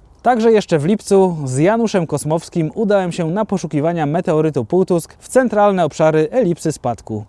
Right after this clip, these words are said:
Janusz w tamtym momencie, w roku dwa tysiące dwudziestym czwartym, znalazł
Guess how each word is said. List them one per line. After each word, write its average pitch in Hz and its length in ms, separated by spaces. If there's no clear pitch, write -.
Janusz 240 460
w - 100
tamtym 214 300
momencie, 170 520
w 127 160
roku 156 280
dwa 170 180
tysiące 190 360
dwudziestym 196 460
czwartym, 180 540
znalazł 175 440